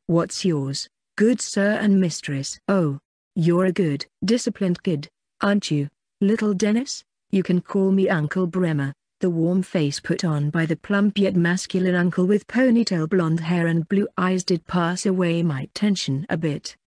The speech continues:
as he pats me on the head, which I do not mind for the most part. Spoiler. "Bremer arson, you're sweaty just like your mother, kid. Good for you to be helping your parents this early on." Collapse. Cute and handsome at it, too.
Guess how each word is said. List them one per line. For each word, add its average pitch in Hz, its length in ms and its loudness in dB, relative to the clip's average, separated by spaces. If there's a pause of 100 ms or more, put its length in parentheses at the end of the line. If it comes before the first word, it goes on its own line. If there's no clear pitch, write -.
as 165 140 -2
he 175 100 2
pats - 480 -2
me 156 180 2
on 180 120 0
the 180 100 0
head, 165 340 -2 (160)
which 180 220 0
I 196 100 2
do 202 120 2
not 233 180 2
mind 208 300 2
for - 120 -6
the 180 80 0
most 175 360 0
part. 160 460 -4 (340)
Spoiler. 147 720 -2
"Bremer 214 420 4
arson, 165 440 0 (200)
you're 196 220 2
sweaty 175 400 -2
just 196 360 0
like 202 240 0
your 170 120 2
mother, 160 360 0 (220)
kid. 151 320 -2 (260)
Good 214 240 2
for 165 120 -2
you 156 140 2
to 175 100 -2
be 170 100 0
helping 165 420 0
your 170 140 0
parents 160 560 -2
this 160 240 -2
early 185 260 2
on." 151 300 -2
Collapse. 165 720 -4
Cute - 400 0
and 185 160 0
handsome 190 360 0
at 170 140 -2
it, - 220 -6 (160)
too. 135 320 -4